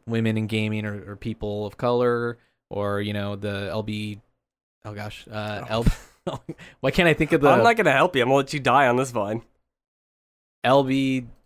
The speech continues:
Speaker 1: G, hang on.
Speaker 2: Are you gonna Google
Speaker 1: I always
Speaker 2: it?
Speaker 1: mess up
Speaker 2: Oh,
Speaker 1: the,
Speaker 2: this is
Speaker 1: 'cause
Speaker 2: sad.
Speaker 1: L G B T Q, yeah. So, I just have, my memory's just really bad. Yeah, I just think that it's, this stuff comes out and then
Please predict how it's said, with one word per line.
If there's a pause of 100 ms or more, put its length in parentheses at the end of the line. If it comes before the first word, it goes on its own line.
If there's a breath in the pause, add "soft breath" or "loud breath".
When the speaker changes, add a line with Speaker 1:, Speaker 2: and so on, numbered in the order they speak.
Speaker 1:
G,
hang
on.
Speaker 2:
Are
you
gonna
Google
Speaker 1:
I
always
Speaker 2:
it?
Speaker 1:
mess
up
Speaker 2:
Oh,
Speaker 1:
the,
Speaker 2:
this
is
Speaker 1:
'cause
Speaker 2:
sad. (440)
Speaker 1:
L
G
B
T
Q,
yeah. (680)
So, (720)
I
just
have, (1000)
my
memory's
just
really
bad. (200)
Yeah,
I
just
think
that
it's, (200)
this
stuff
comes
out
and
then